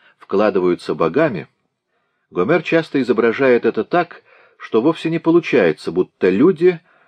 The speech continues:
оказывались здесь простыми марионетками. Конечно, все эти бесконечные убийства и ранения у Гомера воспринимаются как нечто случайное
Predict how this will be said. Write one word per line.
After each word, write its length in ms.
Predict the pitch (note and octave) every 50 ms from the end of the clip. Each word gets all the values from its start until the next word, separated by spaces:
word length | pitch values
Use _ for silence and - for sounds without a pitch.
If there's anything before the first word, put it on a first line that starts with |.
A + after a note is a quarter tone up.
| _ _ -
оказывались 720 | F#2+ F2+ - - C3+ D#3 D3 D#3 D3+ D3 D3 D3 C#3 -
здесь 400 | - G2+ F2 D#2+ A2 C#3 C3 -
простыми 500 | - - G#2+ G2+ - - - A#2+ A#2+ A#2
марионетками. 760 | A2+ A#2 A2 A2+ A2 G2+ D#2+ C#2 - _ - - - - - _ _ _ _ _ _ _ _ _ _ _ _ _ _
Конечно, 480 | _ - B2 D3+ D#3 B2+ G2+ - F2 D2+
все 220 | - - - G#2
эти 100 | G2+ -
бесконечные 720 | G2 F2 F#2 - - G#2 F#2+ A2 A2+ - - G2+ G2+ F#2+
убийства 600 | - - G2+ E2 D2+ G2 G#2+ G#2 - - - F2+ F2
и 40 | E2
ранения 680 | D#2+ E2 D#2+ E2 G#2 B2 B2 A#2+ A#2 A2+ A2+ G#2+ - _ - _ _ _ _ _
у 120 | - F2 E2
Гомера 480 | D2+ F2+ F2 F2 G#2+ C3 D3 D3 C#3
воспринимаются 760 | C#3 C3+ - - - A2+ G#2+ G#2+ A2+ B2+ C3+ C3 B2+ - -
как 180 | - A2+ - -
нечто 380 | B2 B2+ - - - B2 A#2
случайное 960 | G#2 - - G2+ G2 - - - G#2 A2+ B2+ C3 C3 C3+ C3 C3 C3 C3 -